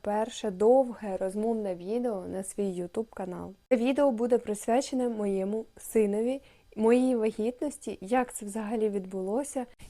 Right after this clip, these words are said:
і як взагалі все проходило. Вагітніла я в двадцятому році. З першого разу, щоб ви розуміли, просто з першого разу.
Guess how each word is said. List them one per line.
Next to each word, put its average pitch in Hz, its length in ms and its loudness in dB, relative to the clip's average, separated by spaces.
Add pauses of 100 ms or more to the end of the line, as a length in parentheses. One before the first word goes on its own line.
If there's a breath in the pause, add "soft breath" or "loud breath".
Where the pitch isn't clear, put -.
і 214 100 2
як 208 340 4
взагалі 214 480 2
все 226 280 -4
проходило. 180 640 -8 (540 loud breath)
Вагітніла 262 600 2
я 226 580 -2 (140)
в 226 360 0
двадцятому 214 1000 -2 (160)
році. 202 600 0 (1300 loud breath)
З - 120 -16
першого 254 560 4
разу, 214 400 2
щоб 208 180 -8
ви 190 120 -4
розуміли, 190 600 -6
просто 285 400 -2
з - 60 -12
першого 226 580 -4
разу. 185 380 -6